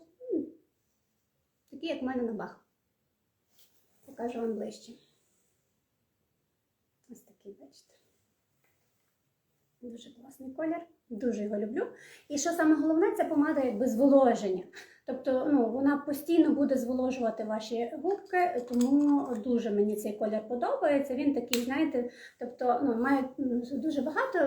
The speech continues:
відтінків. Маю червоний, маю, е, такий, е, бордовий, марсала, як то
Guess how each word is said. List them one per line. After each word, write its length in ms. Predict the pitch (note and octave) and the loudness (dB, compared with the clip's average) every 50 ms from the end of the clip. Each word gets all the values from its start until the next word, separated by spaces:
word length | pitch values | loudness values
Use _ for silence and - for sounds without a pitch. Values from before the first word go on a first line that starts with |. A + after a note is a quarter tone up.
| - - - | 0 -2 -6
відтінків. 600 | C4 B3+ - - B3+ B3 A#3 A#3 - F#4+ G4+ G#4 | -8 -8 -6 -6 -4 -2 -2 -2 -2 -4 -4 -2
Маю 220 | E4 C#4 A#3 G#3+ G#3 | -2 -2 -2 -2 -6
червоний, 580 | - C4+ C4 B3+ D#4+ G4+ A#4+ G#4 F4+ E4 D#4 | -8 -10 -8 -8 -6 -2 0 2 2 4 2
маю, 580 | C#4+ A#3+ G3 G3 G3+ G3 G#3 G#3+ G#3 G#3 G#3+ G#3+ - - - - - - - - - | 2 0 0 0 -2 -2 -4 -6 -8 -8 -10 -10 -12 -18 -20 -20 -20 -20 -20 -20 -14
е, 340 | C4 A3+ A3 G#3 G#3 G3+ G3+ | -10 -8 -6 -6 -6 -6 -8
такий, 560 | G3+ - - - A3 G#3+ G#3+ G#3+ - - - - | -10 -12 -14 -12 -10 -10 -10 -10 -14 -14 -10 -6
е, 200 | G#3 G3+ G3 G3 | -4 -4 -4 -4
бордовий, 880 | G3 G3 B3 A3+ A#3+ - F4 G4 G#4+ G#4 F#4 F#4 F4+ F4+ E4 D#4+ D#4 - | -4 -6 -6 -8 -6 -4 -4 -4 -2 -2 -2 0 0 2 0 0 0 -2
марсала, 540 | C4+ A3 - - - C4+ E4 F#4 F#4 E4 E4 | -4 -6 -6 -6 -6 -4 -2 -2 -2 -2 -2
як 200 | D#4+ D#4+ - - | -2 -4 -6 -10
то 80 | C#4+ | -12